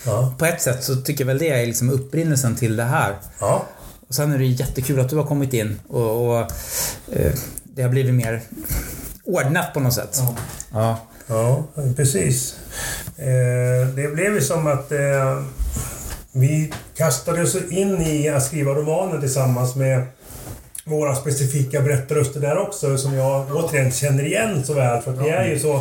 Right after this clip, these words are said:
Speaker 1: eh, så härligt olika. Det gör ju att det blir en dynamik i gruppen, vilket är häftigt. Vi skriver väldigt, väldigt, väldigt, väldigt olika.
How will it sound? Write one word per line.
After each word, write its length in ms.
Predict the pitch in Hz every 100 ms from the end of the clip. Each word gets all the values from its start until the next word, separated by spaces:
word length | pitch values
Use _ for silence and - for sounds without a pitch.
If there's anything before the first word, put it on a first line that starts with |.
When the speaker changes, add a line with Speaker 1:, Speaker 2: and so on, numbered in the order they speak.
| 127 - - - - - - - -
Speaker 1:
eh, 320 | - 131 131 127
så 140 | 143
härligt 340 | 147 143 135 139
olika. 480 | 151 175 175 147
Det 100 | 135 143
gör 220 | 147 143
ju 60 |
att 80 | -
det 60 | 135
blir 100 | 139
en 60 |
dynamik 440 | 127 131 139 131 127
i 40 |
gruppen, 440 | 135 196 - 139 127
vilket 220 | 127 131
är 40 | 120
häftigt. 440 | - - 127 127
Vi 60 | 120
skriver 420 | - 165 165 135
väldigt, 360 | 127 113 123
väldigt, 340 | 135 120 113 -
väldigt, 360 | 117 110 113
väldigt 280 | 123 113 -
olika. 500 | 135 123 160 170 127